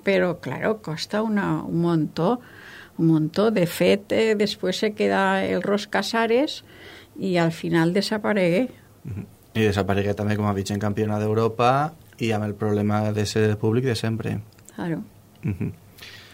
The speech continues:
Speaker 2: Tornem a, a la primera etapa del Godella, <laughs> perquè el pas de, de Godella a Ros Casares també caldrà tocar-ho. Eh, diguem, arriba un moment que el Dorna Godella canvia el nom per Godella Costa Taronja, Costa Naranja.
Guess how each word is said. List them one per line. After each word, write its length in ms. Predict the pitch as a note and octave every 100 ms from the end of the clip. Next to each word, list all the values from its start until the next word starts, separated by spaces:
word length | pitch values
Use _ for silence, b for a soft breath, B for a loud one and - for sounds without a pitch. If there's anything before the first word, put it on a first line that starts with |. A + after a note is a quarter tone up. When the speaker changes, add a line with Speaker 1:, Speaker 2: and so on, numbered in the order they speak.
| B B B B B
Speaker 2:
Tornem 440 | - A#2 A#2+ B2 B2
a, 240 | A#2+ A#2+
a 180 | A#2+ A#2+
la 220 | A2+ A2+
primera 360 | A#2 A2+ A2+ A2+
etapa 280 | A#2 A2+ A2
del 160 | A2+
Godella, 540 | A2+ A2 A2+ - C#3+ C#3+
<laughs> 40 |
perquè 320 | A#2+ G#2+ A#2
el 120 | A2 A2
pas 360 | A2+ A2+ A2
de, 260 | A2 A2+ A2
de 120 | A2+
Godella 320 | A2 A2 A2
a 40 | A2
Ros 120 | G#2
Casares 260 | G#2+ A2 A2+
també 140 | A2
caldrà 220 | A2+ A2 G#2+
tocar-ho. 520 | A2 A#2 B2 C3 D#3 B B B B B B -
Eh, 420 | E3 C#3+ C3+ B2+ B2
diguem, 320 | B2+ C3 D3
arriba 240 | C3+ C#3+
un 80 | D#3
moment 300 | D3+ D#3 F3+
que 120 | F3 D#3
el 80 | C#3
Dorna 220 | C3+ C#3
Godella 280 | C3+ D3 D3
canvia 260 | C3 C3
el 80 | B2+
nom 160 | C3 B2
per 300 | B2+ B2 A#2+ A#2
Godella 420 | A#2 A#2 A#2 A2+
Costa 240 | A#2 A2+
Taronja, 400 | A#2 A#2+ C#3+ C3+
Costa 260 | D#3+ C#3 B2
Naranja. 520 | A#2 B2+ C#3+ - F3+